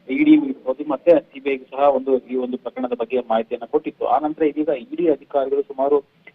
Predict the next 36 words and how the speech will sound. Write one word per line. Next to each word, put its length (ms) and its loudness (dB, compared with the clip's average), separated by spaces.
ಆಕೆಗೆ 280 2
ಸಂಬಂಧಿಸಿದಂತಹ 1080 -2
ಆಸ್ತಿ 380 -2
ಪಾಸ್ತಿಗಳು 400 -2
ಎಲ್ಲೆಲ್ಲಿದೆ 360 4
ಎಲ್ಲರ 260 0
ಮೇಲೆ 320 -2
ಸಹ 280 -8
ದಾಳಿಯನ್ನ 420 -2
ಮಾಡಿದ್ರು. 340 -10
ತುಮಕೂರು 460 0
ಇಂಡಸ್ಟ್ರಿಯಲ್ 460 -6
ಏರಿಯಾ 220 -4
ಇರ್ಬೋದು, 360 -8
ಮತ್ತೆ 220 -2
ಬೆಂಗಳೂರಿನ 440 4
ವಿಕ್ಟೋರಿಯಾ 380 -4
ಲೇಔಟ್ 300 0
ಇರ್ಬೋದು, 360 -2
ಮತ್ತೆ 200 -2
ಆನೇಕಲ್ 420 -2
ಇರ್ಬೋದು, 440 -6
ಮತ್ತೆ, 340 2
ಆ, 40 4
ಈ 180 6
ರೀತಿ 200 2
ಎಲ್ಲೆಲ್ಲಿ 280 4
ಆಕೆ 220 4
ಆಸ್ತಿ 260 0
ಇದೆಯೋ 240 0
ಎಲ್ಲ 240 4
ಕಡೆನೂ, 300 2
ಆ, 160 -4
ಆ, 380 -2
ದಾಳಿಯನ್ನ 400 0
ಮಾಡಿ 280 -2